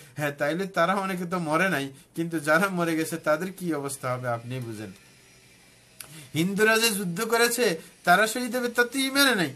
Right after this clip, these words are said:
সে কিভাবে শহীদ হয় আবার? এরকম অনেকের নেম প্লেট দেখা যায়,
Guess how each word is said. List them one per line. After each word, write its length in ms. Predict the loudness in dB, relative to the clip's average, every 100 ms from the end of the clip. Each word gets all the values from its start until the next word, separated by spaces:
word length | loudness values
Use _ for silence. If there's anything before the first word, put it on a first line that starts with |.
| -10 -10
সে 160 | -6 -6
কিভাবে 380 | -4 -2 -2
শহীদ 300 | 0 0 2
হয় 120 | 2 2
আবার? 220 | 0 -4 -10 -10 0
এরকম 300 | 0 2 0
অনেকের 380 | 2 0 0
নেম 220 | 0 -2 -2
প্লেট 260 | -2 -2 -2 -8
দেখা 340 | -2 0 2
যায়, 240 | 2 0